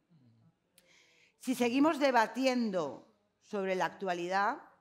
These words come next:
a través del teatro, ¿y cuáles son estos temas, temáticas <coughs> o tramas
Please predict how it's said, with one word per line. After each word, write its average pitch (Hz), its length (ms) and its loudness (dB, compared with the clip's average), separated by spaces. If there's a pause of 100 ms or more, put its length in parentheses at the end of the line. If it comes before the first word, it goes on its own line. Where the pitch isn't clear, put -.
(360)
a 190 100 -4
través 196 380 -2
del 190 160 -6
teatro, 190 600 -4 (2250)
¿y 254 120 -2
cuáles 302 380 2
son 302 580 2
estos 240 720 -2 (720)
temas, 269 640 4
temáticas 240 840 0
<coughs> - 160 -2
o 208 160 -6
tramas 247 760 0